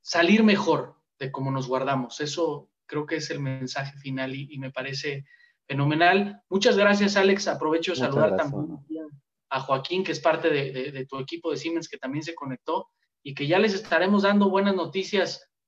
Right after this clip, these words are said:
Speaker 1: este, en próximas semanas de un proyecto de colaboración que tenemos con,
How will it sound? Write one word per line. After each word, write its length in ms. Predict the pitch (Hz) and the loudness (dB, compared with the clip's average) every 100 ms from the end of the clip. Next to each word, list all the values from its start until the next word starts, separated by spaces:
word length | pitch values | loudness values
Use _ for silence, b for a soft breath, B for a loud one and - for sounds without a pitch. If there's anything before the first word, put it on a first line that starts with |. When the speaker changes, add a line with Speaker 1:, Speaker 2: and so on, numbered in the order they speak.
| _ | _
Speaker 1:
este, 800 | 143 135 - - 143 135 147 175 | -4 -4 -6 -6 -4 -2 -6 -8
en 300 | 147 147 147 | -8 -8 0
próximas 480 | 175 185 208 175 156 | 0 0 -2 -4 -6
semanas 380 | 147 165 175 | -4 -4 -4
de 40 | 170 | -6
un 80 | 175 | -6
proyecto 500 | 170 160 165 - 160 | -2 0 -2 -2 -6
de 120 | 139 | -4
colaboración 680 | 139 127 131 127 123 160 165 | -8 -8 -8 -10 -10 -10 -10
que 120 | - | -12
tenemos 560 | 143 147 165 160 - _ _ _ _ _ _ _ _ - | -10 -10 -10 -12 -16 _ _ _ _ _ _ _ _ -2
con, 400 | 185 262 262 | 2 2 0